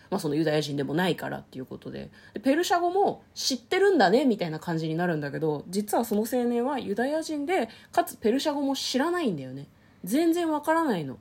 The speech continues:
でも、その、ペルシャ語の本は持ってんのかね。で、それで、嘘のペルシャ語をどんどん教えるんですよね、将校に。で、なんか、こう、ペ-、将校が教えられた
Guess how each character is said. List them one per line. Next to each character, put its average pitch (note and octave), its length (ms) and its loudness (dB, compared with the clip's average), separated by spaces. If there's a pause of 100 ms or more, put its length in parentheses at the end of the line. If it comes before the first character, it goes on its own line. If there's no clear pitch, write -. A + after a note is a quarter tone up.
(480)
で E4 120 2
も、 E4 220 6
そ F#3 120 -4
の、 E3 320 0 (480)
ペ A3+ 160 0
ル D#4 100 4
シ G#4+ 140 0
ャ G#4 60 4
語 G4 120 2
の G#4 280 0 (260)
本 A4+ 340 10
は G#3 60 6
持 F3 140 2
っ - 20 0
て G3 180 -2
ん F#3 60 0
の C#3 80 -4
か C3+ 140 -6
ね。 C4 260 2 (320)
で、 G#3+ 60 -2
そ C4+ 160 2
れ F#4 80 4
で、 G4 340 2 (160)
嘘 A4+ 320 8
の G#3 140 4
ペ F3+ 180 -4
ル F#3+ 100 0
シ G3+ 120 0
ャ F#3 80 0
語 G3 260 6
を D#3+ 260 0
ど B3 200 6
ん C4 80 8
ど F3+ 100 2
ん D#3 120 -2
教 E3+ 80 2 (180)
え A#3+ 120 10
る A#3+ 120 8
ん G3+ 80 4
で D#3 100 -2
す D3+ 140 -6
よ C#3 80 -4
ね、 D3 160 -6
将 D#3 260 -4
校 C#3 240 -8
に。 E3+ 240 -2 (400)
で、 A3 60 4
な B3+ 100 8
ん A3+ 60 4
か、 C#3+ 200 -4 (1000)
こ D#3 500 -4
う、 - 140 -20
ペ-、 A#3 200 8
将 G#3 220 4
校 D3 180 0
が A#3 260 6
教 G#3+ 240 2
え C4 40 6
ら C4+ 100 6
れ B3+ 120 4
た D4 260 6